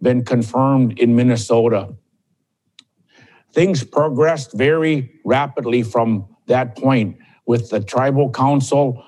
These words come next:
declaring a public health emergency just six days later.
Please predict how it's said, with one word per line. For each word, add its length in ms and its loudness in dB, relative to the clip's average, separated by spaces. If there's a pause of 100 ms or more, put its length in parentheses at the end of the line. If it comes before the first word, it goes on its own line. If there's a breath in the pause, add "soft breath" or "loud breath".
(400 loud breath)
declaring 560 2
a 80 0
public 420 -2
health 360 -2
emergency 920 2
just 320 -2
six 280 -4
days 360 2
later. 520 0